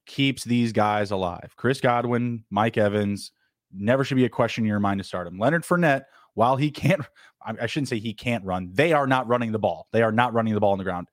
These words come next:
Fournette's floor is still safe. He's still catching passes. He was five for forty-one this week. Really the only value that he had.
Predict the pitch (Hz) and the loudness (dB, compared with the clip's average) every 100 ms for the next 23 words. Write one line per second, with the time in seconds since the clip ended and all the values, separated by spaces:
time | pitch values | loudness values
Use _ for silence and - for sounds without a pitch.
0 | _ _ _ _ 117 127 151 - 139 131 | _ _ _ _ 2 2 0 0 2 2
1 | - 123 - 123 117 110 - 117 123 117 | 2 -2 2 0 0 -2 0 0 0 -2
2 | 107 113 110 104 - 165 156 135 - _ | -2 0 0 -2 0 2 2 0 -18 _
3 | 110 - 120 113 110 - 113 110 104 107 | -6 0 0 0 -2 -2 0 0 2 0
4 | 104 113 107 98 117 123 110 110 104 101 | -2 -2 -2 0 2 4 2 0 0 0
5 | 101 95 95 104 135 135 | 0 -2 -4 0 0 -2